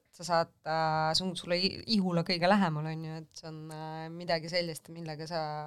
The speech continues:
otseses kontaktis oled, äh, ja noh, saad olla igapäevaselt. Äh, kui sa mõtled enda stiili peale, kui palju su stiil on muutunud sellest hetkest, kui sa sealt Amsterdamist, äh, tulid, äh, tagasi Eestisse?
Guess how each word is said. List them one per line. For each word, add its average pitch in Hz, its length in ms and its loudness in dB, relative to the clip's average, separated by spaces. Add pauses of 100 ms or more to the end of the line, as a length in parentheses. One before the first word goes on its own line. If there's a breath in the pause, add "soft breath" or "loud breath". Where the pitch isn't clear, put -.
otseses 175 520 -2
kontaktis 160 540 -2
oled, 151 280 -2 (300)
äh, 156 340 -4
ja 147 180 2
noh, 160 220 -6
saad 151 240 -8
olla 151 200 0 (200)
igapäevaselt. 165 840 0 (840 loud breath)
Äh, 175 260 0
kui - 140 -10
sa 185 80 2
mõtled 269 320 8
enda 233 220 10
stiili 202 500 2
peale, 156 440 4 (160)
kui 214 180 2
palju 175 540 2
su 160 80 -4
stiil 180 360 2
on 160 120 0
muutunud 175 440 0
sellest 160 260 0
hetkest, 170 380 -2
kui 151 160 -2
sa 151 180 2 (560)
sealt 160 460 -4
Amsterdamist, 160 880 2
äh, 160 240 4
tulid, 170 400 0
äh, 160 160 0
tagasi 170 280 6
Eestisse? 170 400 0